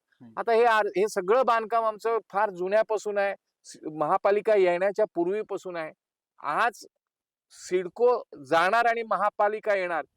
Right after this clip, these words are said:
Speaker 2: ह्याच्यात सुद्धा काही कालावधी होता, ज्याच्यात सिडकोचं पण त्याच्यावर, अ, नियंत्रण नव्हतं आणि महापालिकेला परवानगी द्यायचा, अ, नियम लागू झाले नव्हते. अशा कालावधीत खरं सांगाल तर ते, अ, ते माझं बांधकाम जे आहे ते त्या कालावधीत झालेलं आहे.
Speaker 1: हम्म.
Speaker 2: महापालिकेला,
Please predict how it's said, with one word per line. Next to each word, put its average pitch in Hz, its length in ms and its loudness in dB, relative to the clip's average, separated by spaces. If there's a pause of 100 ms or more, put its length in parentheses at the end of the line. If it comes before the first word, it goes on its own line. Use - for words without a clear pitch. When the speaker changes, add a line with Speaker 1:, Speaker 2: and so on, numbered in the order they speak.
(140)
Speaker 2:
ह्याच्यात 160 420 -4
सुद्धा 240 400 -2
काही 226 200 2
कालावधी 214 500 2
होता, 214 260 -2
ज्याच्यात 202 400 -4
सिडकोचं 190 560 -2
पण 220 180 -8
त्याच्यावर, 202 420 0
अ, 185 500 -2
नियंत्रण 196 480 -4
नव्हतं 190 280 -2
आणि 196 100 -4
महापालिकेला 180 880 -2
परवानगी 170 400 -2
द्यायचा, 170 380 -2 (540)
अ, 156 60 -4 (460)
नियम 180 360 -2 (160)
लागू 151 280 2
झाले 147 240 0
नव्हते. 127 340 -6 (220)
अशा 220 240 -2
कालावधीत 208 560 2 (140)
खरं 196 200 0
सांगाल 185 360 -2
तर 190 60 -4
ते, 170 280 -6 (260)
अ, 147 340 -2 (420)
ते 165 100 0
माझं 156 300 -2
बांधकाम 143 400 -4
जे 139 120 -2
आहे 131 100 0
ते 143 160 -10
त्या 131 200 -2
कालावधीत 131 540 -2
झालेलं 135 280 -4
आहे. - 320 -10
Speaker 1:
हम्म. 113 160 -16
Speaker 2:
महापालिकेला, 131 840 -4